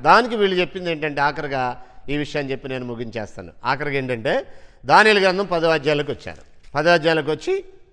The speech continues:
పదో అధ్యాయం మొదటి వచనం, "పారసిక రాజగు కోరేషు పాలన కాలములో" అని ఉంటుంది. అదే పదో అధ్యాయంలో పదమూడవ వచనంలో,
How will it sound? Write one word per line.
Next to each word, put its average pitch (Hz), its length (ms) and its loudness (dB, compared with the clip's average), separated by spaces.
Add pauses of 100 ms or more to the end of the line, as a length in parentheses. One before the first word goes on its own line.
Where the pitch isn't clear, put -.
(920)
పదో 180 140 6
అధ్యాయం 202 280 6
మొదటి 180 220 2
వచనం, 147 380 -2 (920)
"పారసిక 208 400 4
రాజగు 190 720 4 (1120)
కోరేషు 208 420 4
పాలన 185 360 2
కాలములో" 160 720 2 (140)
అని 151 100 -2
ఉంటుంది. 104 260 -8 (1300)
అదే 202 220 4
పదో 196 220 4
అధ్యాయంలో 175 880 4 (500)
పదమూడవ 196 360 2
వచనంలో, 110 340 -6